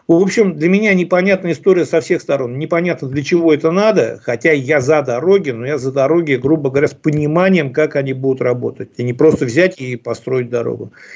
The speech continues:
И, б, я не понимаю, откуда возьмут на неё деньги. Поэтому, при этом, смотри, ещё один момент. Опять же, анонси-, анон-, анонсируется всё, что это будет к две тысячи двадцать четвёртому году, к юбилею.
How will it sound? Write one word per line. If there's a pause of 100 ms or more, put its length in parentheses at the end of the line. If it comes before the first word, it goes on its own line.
И,
б,
я
не
понимаю,
откуда
возьмут
на
неё
деньги. (640)
Поэтому, (160)
при
этом,
смотри,
ещё
один
момент.
Опять
же,
анонси-,
анон-,
анонсируется
всё,
что
это
будет
к
две
тысячи
двадцать
четвёртому (140)
году,
к
юбилею.